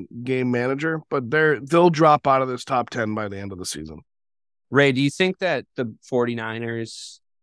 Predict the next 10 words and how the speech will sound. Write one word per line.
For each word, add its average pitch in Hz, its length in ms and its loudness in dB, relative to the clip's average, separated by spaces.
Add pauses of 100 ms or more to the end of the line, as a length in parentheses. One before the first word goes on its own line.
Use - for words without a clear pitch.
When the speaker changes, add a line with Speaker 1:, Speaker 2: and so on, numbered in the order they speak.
(640)
Speaker 2:
had 127 180 0
a 120 80 0
chance 123 420 -2
with 123 240 -2
Jimmy 135 360 0
and 113 100 -4
now 113 160 -6
they 107 120 -10
don't, 123 380 0 (120)
or 110 500 0